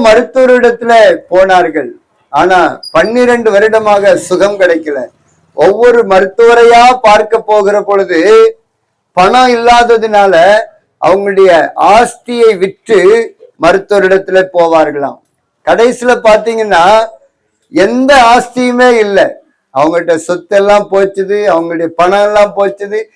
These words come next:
எல்லாமே போன நிலைமையில யாரோ ஒருத்தர் ஏசப்பா கிட்ட போனா, "உனக்கு சுகம் கிடைக்கும்" அப்படின்னு சொல்லியிருக்கிறாங்க. பாருங்க, அந்த வார்த்தையை அப்படியே விசுவாசித்து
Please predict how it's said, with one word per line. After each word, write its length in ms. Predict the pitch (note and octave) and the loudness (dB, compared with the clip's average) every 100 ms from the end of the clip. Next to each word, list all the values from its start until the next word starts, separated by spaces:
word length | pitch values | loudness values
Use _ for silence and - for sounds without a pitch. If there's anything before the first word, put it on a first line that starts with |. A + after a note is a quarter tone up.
| _ _ | _ _
எல்லாமே 680 | - E3+ G#3+ A#3+ B3+ C4 C#4 | -4 -2 2 2 4 4 2
போன 540 | C#4+ - A3+ B3+ C4 B3 | 0 0 0 2 0 0
நிலைமையில 840 | G#3 G#3+ A#3 A#3 A3 F#3 D#3 G3+ A#3 - - _ _ _ _ | 2 2 2 0 0 2 2 4 4 2 -4 _ _ _ _
யாரோ 460 | - D3+ G3 A#3 C4 | -2 2 4 4 4
ஒருத்தர் 580 | A#3+ G3+ A3+ G#3 F3 C3 - - | 2 0 0 2 2 -2 -8 -2
ஏசப்பா 560 | F3+ G3+ A3+ F#3+ G#3 | 0 0 -2 0 0
கிட்ட 220 | G3 F#3+ E3 | 0 -2 -4
போனா, 380 | F3+ F#3 F3+ D#3 F#3+ G3+ G#3 _ _ _ _ _ _ | 0 0 2 0 0 0 -4 _ _ _ _ _ _
"உனக்கு 380 | D3+ F3+ F#3 F#3+ | -4 -4 -2 -4
சுகம் 400 | F#3+ F#3+ A3 A#3 | -2 -2 0 0
கிடைக்கும்" 640 | G#3+ G#3 G3+ G3+ D#3+ B2 - | 0 0 0 0 -2 -6 -8
அப்படின்னு 440 | D3 E3+ F#3+ G#3 - | -4 -2 -2 -6 -6
சொல்லியிருக்கிறாங்க. 760 | F3 F3+ F3 E3 D3+ C3+ B2+ - _ _ _ _ - | -4 -2 -4 -2 -2 -4 -8 -14 _ _ _ _ -2
பாருங்க, 300 | F3+ G#3+ G3 | 0 2 0
அந்த 180 | F#3+ | 0
வார்த்தையை 580 | E3 F3+ A3+ A3 A#3 A#3 | 2 2 2 0 0 0
அப்படியே 420 | F#3+ G3+ A3 A#3+ | 0 -2 2 2
விசுவாசித்து 1160 | G#3 G3 - A#3 A3 A3 G#3+ - D#3+ D#3+ G#3+ | 2 -2 -4 0 0 0 -8 -4 -2 0 0